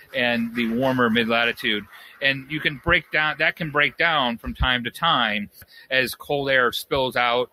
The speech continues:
and the jet stream gets kind of wavy instead of being more west to east flow. And the idea is, is that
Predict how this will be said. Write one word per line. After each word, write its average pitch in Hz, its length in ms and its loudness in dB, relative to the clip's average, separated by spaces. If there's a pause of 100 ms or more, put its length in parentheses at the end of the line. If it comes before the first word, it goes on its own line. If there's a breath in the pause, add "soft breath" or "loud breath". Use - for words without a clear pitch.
(140)
and 127 140 -6
the 123 220 -4
jet 135 260 -6
stream 127 320 -2
gets 131 440 -2
kind 127 160 -4
of 113 120 -4
wavy 117 580 0
instead 113 300 -4
of 107 100 -2
being 113 260 -2
more 113 300 2
west 110 420 -4
to 117 60 -8
east 113 400 -4
flow. 123 400 -2 (540 soft breath)
And 131 480 0 (420 soft breath)
the 135 160 -2
idea 147 500 0
is, 123 260 0
is 113 120 -8
that 117 280 0